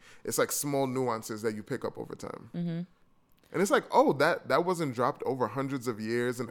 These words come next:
Speaker 1: across the Atlantic Ocean." 'Cause, you know, they tried to strip black people of everything.
Speaker 2: Yeah.
Speaker 1: Like, when you were taken from your families and they separated you from your children and your spouse and all that and
Speaker 2: Mm-hmm.
Speaker 1: tortured you and brought you to the U S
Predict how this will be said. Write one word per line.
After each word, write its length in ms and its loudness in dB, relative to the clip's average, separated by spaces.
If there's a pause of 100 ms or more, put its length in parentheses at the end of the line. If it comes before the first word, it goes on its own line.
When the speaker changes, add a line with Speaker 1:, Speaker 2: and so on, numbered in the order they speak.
(100)
Speaker 1:
across 380 -4
the 140 0
Atlantic 440 -2
Ocean." 320 -4 (240)
'Cause, 160 8
you 80 6
know, 100 8
they 120 8
tried 240 4
to 60 -2
strip 240 -2
black 200 2
people 220 0
of 140 -2 (200)
everything. 540 -4
Speaker 2:
Yeah. 280 -2
Speaker 1:
Like, 180 4 (100)
when 260 4
you 100 0
were 140 4
taken 680 -4 (400)
from 600 2
your 140 0
families 680 -2 (260)
and 140 -2
they 80 -4
separated 680 0
you 140 2
from 200 -2
your 100 -2
children 420 -2
and 100 -4
your 120 -6
spouse 380 -2
and 100 -6
all 140 -2
that 260 0 (500)
and 220 2
Speaker 2:
Mm-hmm. 140 2 (1080)
Speaker 1:
tortured 480 6
you 440 2
and 220 -4
brought 240 -2
you 120 -4
to 120 -4
the 120 -2
U 240 2
S 260 2